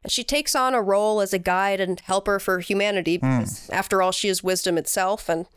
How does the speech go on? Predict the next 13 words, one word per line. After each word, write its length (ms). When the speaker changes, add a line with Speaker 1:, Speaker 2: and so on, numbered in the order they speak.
Speaker 2:
Yes. 560
Speaker 1:
she's 200
here 220
to 100
help 280
guide 260
us 180
to 100
gnosis, 720
to 140
divine 500
spiritual 540
knowledge. 600